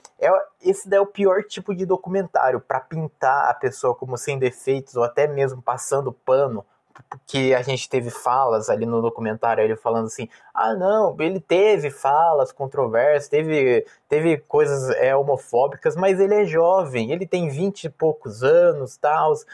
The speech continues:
É, e tudo isso daí, e todo esse documentário é sobre isso, é realmente passar um pano gigantesco pro Davi.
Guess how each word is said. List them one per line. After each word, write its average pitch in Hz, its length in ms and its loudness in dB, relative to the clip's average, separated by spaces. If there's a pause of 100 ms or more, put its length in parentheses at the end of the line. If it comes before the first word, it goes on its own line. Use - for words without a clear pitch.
(360)
É, 151 640 4 (160)
e 190 60 -4
tudo 226 260 -2
isso 220 220 -6
daí, 180 380 2
e 175 40 -10
todo 226 240 0
esse 233 160 -2
documentário 190 840 0 (300)
é 208 240 2
sobre 226 400 -2
isso, 202 340 -2
é 117 160 4
realmente 160 460 -2
passar 151 360 -2
um 190 120 -4 (160)
pano 175 400 0
gigantesco 160 960 -4
pro 123 160 -2
Davi. 110 420 -2